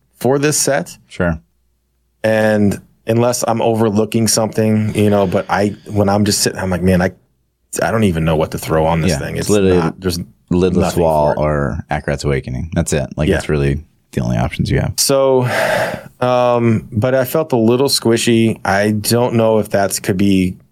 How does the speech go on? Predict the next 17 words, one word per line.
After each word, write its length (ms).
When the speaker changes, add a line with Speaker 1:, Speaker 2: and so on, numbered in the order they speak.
Speaker 1:
fixed 420
with 140
a 60
build, 400
you 140
know, 360
to 100
where 120
that 180
would 160
feel 240
not 240
as 80
bad. 340
But, 160
Speaker 2:
Mm-hmm. 840
Speaker 1:
um, 520